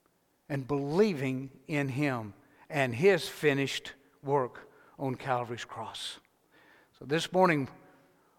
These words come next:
we serve Christ, not because we have to, but because we want to. Not in order to stay saved, but because we are saved.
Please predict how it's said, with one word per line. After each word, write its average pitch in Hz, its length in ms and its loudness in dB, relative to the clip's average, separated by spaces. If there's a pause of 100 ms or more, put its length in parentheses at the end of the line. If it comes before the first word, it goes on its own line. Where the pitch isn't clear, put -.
(300)
we 151 120 -4
serve 180 420 4
Christ, 160 560 0 (1200)
not 190 200 2
because 175 500 2
we 139 180 -4
have 165 320 -2
to, - 120 -10 (1040)
but 190 100 -20
because 190 400 -2
we 156 200 0
want 170 360 0
to. 135 120 -6 (1300)
Not 185 220 6
in 233 120 6
order 220 240 6
to 170 140 -4
stay 233 320 4
saved, 120 560 -2 (400)
but 180 140 8
because 208 360 6
we 202 220 2 (100)
are 196 220 4
saved. 120 580 -4